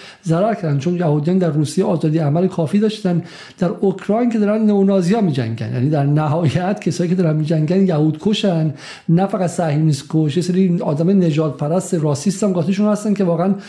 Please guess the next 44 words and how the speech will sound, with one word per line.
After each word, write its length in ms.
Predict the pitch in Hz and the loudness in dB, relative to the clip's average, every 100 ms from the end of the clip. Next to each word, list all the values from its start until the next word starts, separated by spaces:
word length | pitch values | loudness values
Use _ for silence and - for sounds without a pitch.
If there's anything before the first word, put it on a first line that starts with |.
| - - - | -20 -14 -6
آنتی 340 | 185 160 165 | -2 0 0
سمایت 540 | 165 160 160 208 208 | 0 0 0 0 0
و 60 | 202 | 0
ضد 280 | 170 160 156 | 0 0 0
یهود 300 | 160 170 214 | 0 0 0
هستن. 480 | 147 - 147 139 131 | -2 -4 -2 0 0
خب 300 | 165 165 165 - - | 0 -2 -4 -10 -4
از 200 | 175 196 | 0 0
اون 100 | 233 | 2
ورم 180 | 214 | 2
روسیه 540 | 190 170 202 208 214 214 | 0 0 0 2 2 2
به 180 | 180 175 | -2 -4
شکلی 280 | 180 185 | -4 -2
امکان 480 | 190 165 175 180 185 180 - - | 0 0 -2 0 0 -2 -14 -6
فعالیت 460 | 180 175 170 175 | -4 0 0 0
اینها 180 | 180 160 | 0 0
رو 60 | 180 | 0
در 100 | 165 | 0
اونجا 340 | 147 143 233 | 0 0 0
بستش. 480 | 226 - - 180 - | 0 -2 -2 -4 -4
خب 120 | 190 | -4
بعد 420 | 190 175 190 214 | -2 0 0 0
در 100 | 185 | 0
واقع 180 | 170 180 196 - 151 190 | -2 -2 -4 -2 0 2
در 160 | 190 175 | 2 0
نهایت، 640 | 175 - 175 160 214 - - - - | -2 0 0 0 0 -4 -14 -20 -4
اه، 260 | 175 165 156 | -2 0 0
می‌گم 240 | 151 190 | 2 2
حالا 140 | 151 165 | 2 0
ممکن 220 | 160 202 | 2 0
صهیونیست‌ها 640 | 196 170 151 160 151 170 | 0 0 2 0 0 0
و 140 | 151 | 0
نتان-، 480 | 160 160 160 160 165 | 2 0 0 0 2
نتانیاهو 540 | 175 175 175 165 170 202 | 0 0 -2 0 0 0
به 100 | 190 | 0
ویژه 180 | 160 | -2
سود 320 | 156 - 165 - | -2 -2 -2 -2
کرده 240 | 165 156 | -2 0
باشه، 240 | 165 160 | 0 0
اما 280 | 190 208 208 - - - | 2 2 0 -6 -10 -2
یهودیان 680 | 160 175 151 170 151 185 214 | 0 2 0 0 0 0 0
در 140 | 196 | 0
مجموع 500 | 165 156 135 165 185 | 0 -2 -2 0 2
اینجا 380 | 165 165 185 | 2 0 0